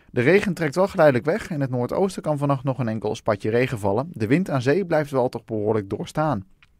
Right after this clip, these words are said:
Morgen dan blijft het met name in de noordelijke helft toch tamelijk bewolkt. Nu en dan valt er ook wat regen, soms een beetje buiige regen. Maar in ieder geval weinig ruimte voor de zon bij zo'n twintig graden. In de zuidelijke helft van het land is het droog, zien we ook regelmatig de zon.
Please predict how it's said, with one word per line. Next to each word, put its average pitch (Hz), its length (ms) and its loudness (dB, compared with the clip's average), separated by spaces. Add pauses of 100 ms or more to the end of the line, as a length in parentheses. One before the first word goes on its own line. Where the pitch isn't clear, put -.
(1300)
Morgen 208 340 4
dan 185 100 2
blijft 160 240 6
het 147 100 -2
met 131 140 0
name 139 260 2
in 135 80 2
de 131 60 0
noordelijke 127 380 0
helft 117 200 4
toch 120 140 -6
tamelijk 107 400 0
bewolkt. 107 500 2 (320)
Nu 110 160 -2
en 104 80 0
dan 101 180 -2
valt 104 240 4
er 104 60 4
ook 98 200 -2
wat 101 160 -6
regen, 143 480 2
soms 131 260 -4
een 104 80 -2
beetje 101 260 -2
buiige 127 500 2
regen. 123 420 0 (380)
Maar 123 100 -2
in 127 60 2
ieder 160 160 2
geval 139 280 6
weinig 147 320 6
ruimte 139 300 4
voor 131 160 2
de 127 100 2
zon 143 240 4
bij 117 180 6
zo'n 120 160 0
twintig 113 340 0
graden. 117 460 0 (380)
In 123 120 -6
de 107 80 -2
zuidelijke 135 360 4
helft 127 140 4
van 127 100 -2
het 117 80 -2
land 131 200 4
is 120 100 0
het 110 120 0
droog, 117 440 2
zien 156 200 -6
we 143 60 0
ook 120 120 0
regelmatig 120 640 0
de 113 140 2
zon. 143 260 2